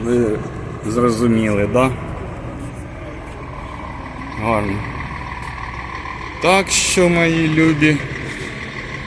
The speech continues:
особливо ти, ти,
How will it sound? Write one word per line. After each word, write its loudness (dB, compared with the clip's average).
особливо 8
ти, 8
ти, 8